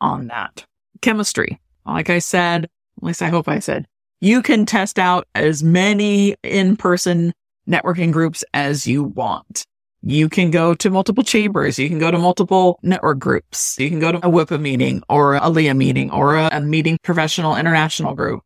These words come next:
an M P I group. You can go to all of them. You can meet different people within that, within your city. And you can find your people quicker with that. Going to test out all these places,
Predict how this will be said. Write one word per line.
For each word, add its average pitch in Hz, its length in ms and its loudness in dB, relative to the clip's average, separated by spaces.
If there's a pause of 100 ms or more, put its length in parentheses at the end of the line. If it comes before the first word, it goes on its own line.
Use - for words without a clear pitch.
(120)
an 160 100 0
M 165 160 2
P 170 160 4
I 143 120 0
group. 123 280 -6 (100)
You 170 280 4
can 196 180 2
go 202 240 2
to 170 320 0 (140)
all 254 260 4
of 175 80 2
them. - 300 -4 (240)
You 170 360 0
can 180 360 2
meet 180 360 -2
different 165 360 -2
people 156 580 0
within 156 560 0
that, - 460 -14 (260)
within 165 360 0
your 147 180 0
city. - 460 -2 (580)
And 202 440 2
you 196 60 4
can 190 160 0
find 185 240 -2
your 180 140 2
people 180 320 0
quicker - 480 -2
with 151 240 0
that. - 400 -10 (400)
Going 165 320 2
to 185 100 0
test 170 320 -4
out 175 140 2
all 160 140 2
these 151 200 0
places, 151 640 0